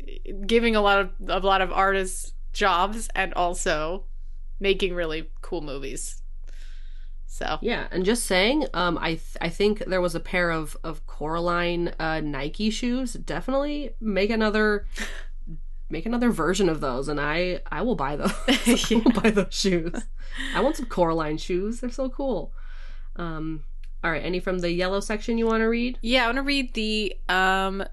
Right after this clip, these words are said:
Speaker 1: B B C sixty. It says, "Dungeons and Dragons: Honor Among Thieves is no masterpiece, but it's warm, upbeat, unpretentious entertainment, and it's bound to be popular. We certainly don't have to wait another twenty-three years before the next D and D film comes out."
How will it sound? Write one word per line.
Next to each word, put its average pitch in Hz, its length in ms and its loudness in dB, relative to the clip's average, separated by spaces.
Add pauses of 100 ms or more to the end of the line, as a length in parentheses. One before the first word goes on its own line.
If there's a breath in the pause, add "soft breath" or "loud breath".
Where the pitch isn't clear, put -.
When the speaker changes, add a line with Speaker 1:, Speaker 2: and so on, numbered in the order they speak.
Speaker 1:
B 196 160 -4
B 185 100 -4
C 190 240 -2
sixty. 185 400 0
It 185 100 0
says, 185 200 -2
"Dungeons 202 380 0
and 208 100 -2
Dragons: 175 400 2
Honor 180 240 2
Among 175 200 -4
Thieves 202 340 -2
is 175 200 -8
no 180 260 -4
masterpiece, 190 760 -2
but 180 160 -2
it's 165 180 -6
warm, 214 300 0
upbeat, 190 500 -4 (140)
unpretentious 185 760 -2
entertainment, 170 720 -6
and 170 100 -6
it's 165 140 -10
bound 160 240 0
to - 60 -14
be 202 100 -2
popular. 156 560 -2 (320 soft breath)
We 196 80 -10
certainly 240 380 0
don't 202 180 0
have 190 200 -2
to 185 60 -6
wait 185 140 0
another 170 260 -4
twenty-three 175 480 -8
years 165 260 -6
before 185 200 -10
the 165 80 -8
next 160 420 -8 (140)
D 165 160 -2
and 156 80 -4
D 165 120 -6
film 147 260 -10
comes - 240 -10
out." - 140 -8